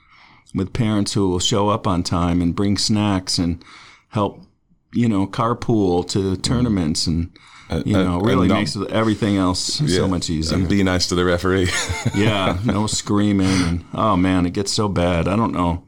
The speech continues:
Speaker 1: what it was like. And
Speaker 2: It was bad.
Speaker 1: Yeah.
Speaker 2: It's, when I coach, I have a very strict rule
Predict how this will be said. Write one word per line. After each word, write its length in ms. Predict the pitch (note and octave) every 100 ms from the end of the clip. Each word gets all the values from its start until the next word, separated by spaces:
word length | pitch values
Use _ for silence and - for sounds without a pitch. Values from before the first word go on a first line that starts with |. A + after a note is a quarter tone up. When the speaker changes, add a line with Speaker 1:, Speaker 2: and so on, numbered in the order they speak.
| _ - - - -
Speaker 1:
what 180 | F2+
it 80 | E2+
was 200 | D#2+ D#2+
like. 320 | E2 D#2+ D#2
And 280 | - C#2 E2 - _ -
Speaker 2:
It 140 | F#2+
was 260 | F#2+ F#2+ E2+
bad. 340 | F2 D#2+ C2 - - -
Speaker 1:
Yeah. 520 | - E2 D#2 D2 D2 E2+ - _ _ -
Speaker 2:
It's, 220 | F2+ -
when 160 | E2 G#2
I 80 | G#2
coach, 420 | - F2+ C#2+ -
I 60 |
have 140 | D#2 D2
a 40 |
very 240 | C#2+ D#2+ D#2
strict 280 | - E2
rule 340 | D2 D#2+ D2+